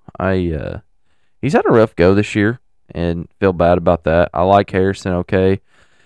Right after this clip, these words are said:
He's had a really rough go of it. You know, had trouble getting finishes, had trouble getting <laughs> starts, uh, that are, you know, good starting spots. Like I said, he started in thirty-third.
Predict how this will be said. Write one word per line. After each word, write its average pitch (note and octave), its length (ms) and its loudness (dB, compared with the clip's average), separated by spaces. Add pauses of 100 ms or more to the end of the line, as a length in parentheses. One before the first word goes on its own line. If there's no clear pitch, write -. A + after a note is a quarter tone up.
(120)
He's A2 120 -4
had F#3+ 160 4
a D#3+ 40 6
really C3 200 6
rough A2+ 200 4
go G#2 220 6
of G#2 180 6
it. G2+ 180 0 (520)
You F2 140 -6
know, F2 120 -2
had F#2+ 160 -2
trouble G#2 240 0
getting E2+ 180 -2
finishes, G2 480 -6
had F#2+ 180 -2
trouble F#2+ 260 -2
getting F#2+ 180 -4
<laughs> - 120 -14
starts, - 580 -2 (640)
uh, F2 220 0
that F#2 160 2
are, F2 300 -4
you D#2+ 120 -10
know, F2 140 -4
good F2+ 200 0
starting F2+ 300 0
spots. F2+ 320 -2
Like F2+ 140 -4
I - 40 -20
said, F2 120 -4
he F#2+ 100 -2
started G2 320 2
in F#2 80 -6
thirty-third. F#2 640 0